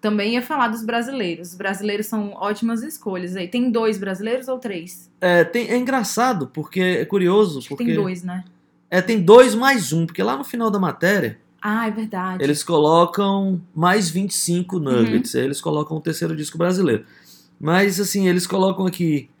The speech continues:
Speaker 2: um disco que eu realmente acho que é um nugget, que é o Arthur Verocai,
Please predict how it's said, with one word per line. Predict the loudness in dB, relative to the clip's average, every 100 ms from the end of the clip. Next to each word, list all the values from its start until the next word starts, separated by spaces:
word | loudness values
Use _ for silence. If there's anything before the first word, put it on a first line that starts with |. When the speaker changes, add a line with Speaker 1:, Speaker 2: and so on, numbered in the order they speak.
| _ -4
Speaker 2:
um | 0
disco | 2 2 -2
que | 0
eu | 4
realmente | 4 4 2 2 2
acho | 0 0
que |
é | -4
um | -4
nugget, | 0 0 2 -2 -4
que | -2
é | 0
o | 0
Arthur | -4 -4
Verocai, | -2 -2 -2 -2 -2 -2